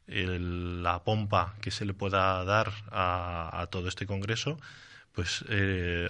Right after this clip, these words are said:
en definitiva no tenía que ser todo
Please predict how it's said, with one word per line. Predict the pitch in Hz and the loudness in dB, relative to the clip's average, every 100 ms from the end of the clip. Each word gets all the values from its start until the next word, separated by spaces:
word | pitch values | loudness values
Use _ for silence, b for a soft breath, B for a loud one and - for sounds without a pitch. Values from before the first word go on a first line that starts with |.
| - | -2
en | 95 95 | -2 -2
definitiva | 92 98 92 104 107 | -2 -4 -2 2 2
no | 107 | 2
tenía | 104 95 92 | 0 0 0
que | |
ser | 87 92 90 | 0 0 -2
todo | - 92 87 85 85 85 - - | -2 -2 0 -2 -2 -6 -8 -14